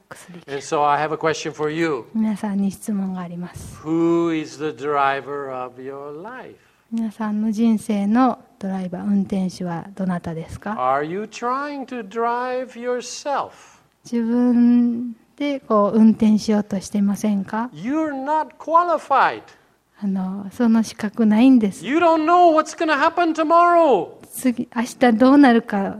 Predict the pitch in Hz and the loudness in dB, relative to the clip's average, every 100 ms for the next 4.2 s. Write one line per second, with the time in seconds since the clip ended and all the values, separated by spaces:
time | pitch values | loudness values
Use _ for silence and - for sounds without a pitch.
0 | - - 190 214 - 202 185 202 240 233 | -16 -18 -4 -4 0 0 0 4 6 6
1 | 233 208 262 320 320 330 330 - 311 294 | 6 4 4 4 4 4 0 -2 2 2
2 | 320 320 330 330 320 330 349 208 - - | 2 -2 -4 -4 -4 -2 -2 -4 -16 -18
3 | - 240 269 - 254 233 262 262 262 254 | -4 0 0 4 4 6 8 8 6 4
4 | 214 190 | 2 2